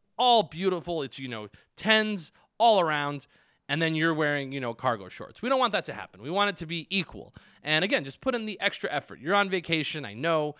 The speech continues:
but you're coming to Las Vegas, you know, be Danny Ocean for one night. And that's really what I'm looking for. I want you to, you know, dress the part, if you will. And again, it's gonna actually make you feel good going into all these places, especially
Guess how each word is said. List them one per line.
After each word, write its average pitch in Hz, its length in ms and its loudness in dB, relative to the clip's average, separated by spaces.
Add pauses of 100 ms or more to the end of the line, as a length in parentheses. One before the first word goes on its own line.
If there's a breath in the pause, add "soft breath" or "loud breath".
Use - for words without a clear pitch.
(240 loud breath)
but 143 340 0
you're 135 140 -8
coming 214 240 0
to 190 100 0
Las 175 240 2
Vegas, 156 380 0
you 165 60 -6
know, 151 100 -2
be 202 240 -6
Danny 156 320 0
Ocean 127 280 -6
for 101 140 -10
one 92 220 -10
night. 69 180 -20 (300 soft breath)
And 131 100 -6
that's 147 180 -4
really 165 200 4
what 147 160 4
I'm 131 120 -2
looking 110 300 -8
for. 87 180 -12
I 87 60 -8
want 160 400 2
you 165 240 -2 (360 loud breath)
to, 147 120 -4
you 143 60 0
know, 110 280 -4
dress 220 240 4
the 165 120 -6
part, 113 400 -4
if - 200 -12
you 110 120 -10
will. 82 260 -14 (220 loud breath)
And 226 80 -2
again, 254 160 4
it's 196 100 -2
gonna 226 140 2
actually 208 260 2
make 185 160 -4
you 185 80 -8
feel 190 460 0
good 147 320 4
going 147 260 -2
into 143 160 -2
all 135 300 0
these 135 160 -10
places, 143 420 0
especially 180 580 -2